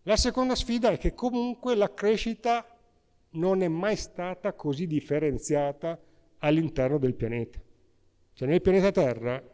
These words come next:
non c'è mai stata una crescita in maniera diso-, così disomogenea. E noi siamo al centro del Mediterraneo che confronta due realtà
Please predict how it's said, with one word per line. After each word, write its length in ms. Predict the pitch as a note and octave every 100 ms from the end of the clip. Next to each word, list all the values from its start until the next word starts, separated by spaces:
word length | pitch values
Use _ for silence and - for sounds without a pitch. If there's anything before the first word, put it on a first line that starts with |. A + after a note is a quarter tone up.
| _
non 200 | - D#3
c'è 140 | D3+ D#3
mai 140 | E3+
stata 340 | - D#3 D#3 F#3
una 140 | F3+
crescita 480 | - D3 - D3 F3 - - - _ _ _
in 120 | F3
maniera 400 | E3+ D#3 E3+ F3 D3 - - - _ _
diso-, 400 | - F3+ E3 G3
così 220 | G3 E3+ F#3+
disomogenea. 760 | E3 E3 E3 D3 C3 G#2+ G#2+ - - - _ - - - _ _ _ _ _ _ _ _ _ _ _ _ _
E 120 | E3+
noi 360 | F3 A#3 C4 A3 -
siamo 400 | - - E3+ D#3
al 80 | D3
centro 500 | - G#3+ A3+ E3+ B2+
del 200 | B2 E3+
Mediterraneo 920 | C3+ B2+ C3 A#2+ D#3 F3+ G3+ B3 B3+ - - - -
che 160 | - D#3+
confronta 680 | A3 A#3 - F#3+ F#3+ F#3+ G3+
due 180 | F3 F#3
realtà 580 | G#3+ G3+ D3 C#3+ F3+